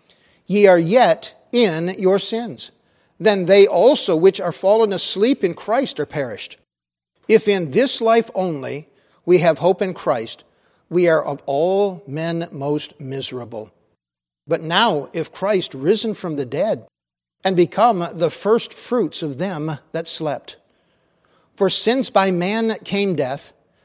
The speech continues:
by man came also the resurrection of the dead. For as in Adam all die, even so in Christ shall all be made alive. But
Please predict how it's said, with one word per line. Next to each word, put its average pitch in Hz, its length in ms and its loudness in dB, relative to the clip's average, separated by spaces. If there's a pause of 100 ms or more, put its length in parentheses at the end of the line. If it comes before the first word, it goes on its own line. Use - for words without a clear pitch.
(180)
by 175 200 0
man 208 380 -2
came 214 480 -2
also 151 840 -2 (200)
the 160 180 -2
resurrection 160 1300 -4 (180)
of 147 220 -4
the 156 100 -2
dead. 131 380 -8 (1000)
For 185 360 2
as 190 240 6
in 190 200 0
Adam 165 580 0 (260)
all 180 260 4
die, 160 460 0 (640)
even 233 340 2
so 160 600 2
in 175 280 -6
Christ 156 580 -4
shall 151 440 -2
all 175 440 0
be 165 200 -4
made 165 400 -6
alive. 127 420 -6 (540)
But 156 200 -4